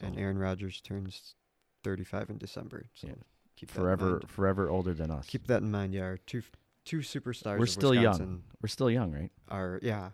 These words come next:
Speaker 1: yeah, are older than us, except Giannis. He's a couple
Speaker 2: Yeah.
Speaker 1: years younger.
Speaker 2: That's the N B A way, though. All young. So, looking to twenty nineteen, boys, we kinda went over the positions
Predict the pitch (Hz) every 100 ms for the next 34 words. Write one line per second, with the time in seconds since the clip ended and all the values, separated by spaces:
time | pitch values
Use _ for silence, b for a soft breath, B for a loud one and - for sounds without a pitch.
0 | - 104 101 87 - - 107 101 95 92
1 | - 85 120 - 107 101 101 - - -
2 | _ - - - - - _ b b b
3 | b b - 113 135 92 - - - -
4 | - - _ - 87 - 85 85 80 80
5 | 80 87 87 71 71 - - - _ _
6 | _ _ _ 85 87 90 87 82 76 -
7 | - b b b b b b - 127 127
8 | 123 - _ _ 123 139 147 147 - 127
9 | 123 - 131 127 117 110 107 - 104 95
10 | 87 78 85 - _ _ _ _ _ -
11 | 101 120 113 110 107 101 95 90 87 87
12 | 87 92 92